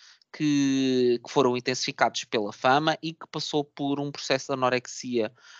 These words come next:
muito violento, ah, e então o que ela nos conta é esse contrassenso, essa dicotomia entre uma vida pública que parece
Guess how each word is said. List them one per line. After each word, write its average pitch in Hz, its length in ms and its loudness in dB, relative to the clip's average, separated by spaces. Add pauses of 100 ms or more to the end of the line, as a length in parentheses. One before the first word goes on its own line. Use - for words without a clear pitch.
(220)
muito 175 360 2
violento, 156 760 2 (500)
ah, 147 380 8
e 151 120 -2
então 156 240 -2
o 156 60 -8
que - 120 0
ela 151 140 4
nos 156 180 -8
conta 160 540 -2 (100)
é 156 280 4
esse - 440 -6
contrassenso, 160 1000 -6 (560)
essa 131 240 -6
dicotomia 135 800 -2
entre 123 640 -2
uma 123 180 -4
vida 127 280 -2
pública 120 580 -4
que - 120 -18
parece 123 640 -2